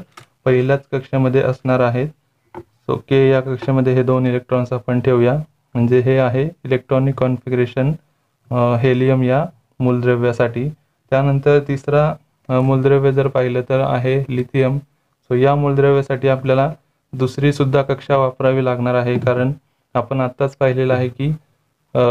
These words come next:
के या कक्षेची जी electron धारकता आहे किंवा capacity आहे ती दोनच आहे आणि आत्ता आपण पाहिलं की लिथियममध्ये तीन electrons आहेत. So त्यासाठी आपल्याला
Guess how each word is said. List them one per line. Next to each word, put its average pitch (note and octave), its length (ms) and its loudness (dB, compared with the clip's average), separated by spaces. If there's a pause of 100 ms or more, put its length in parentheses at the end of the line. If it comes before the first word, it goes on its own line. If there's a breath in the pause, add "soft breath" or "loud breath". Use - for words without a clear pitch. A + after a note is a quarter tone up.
(240)
के C#3 200 4
या C3+ 100 4
कक्षेची C3+ 580 -4
जी C3+ 220 -2
electron C3+ 540 0
धारकता C3 400 -2
आहे A#2+ 120 -2
किंवा B2+ 220 -2
capacity B2+ 580 0
आहे B2 180 0
ती C#3 160 -6
दोनच C3 420 0
आहे B2 480 -4
आणि A#2+ 180 0
आत्ता A#2+ 300 -2
आपण C3 280 -4
पाहिलं B2+ 280 -2
की B2+ 180 -6
लिथियममध्ये B2+ 520 0
तीन C3+ 220 0
electrons B2 520 -2
आहेत. A2+ 180 0
So A#2 280 -8
त्यासाठी C3 480 -2
आपल्याला C3 420 -2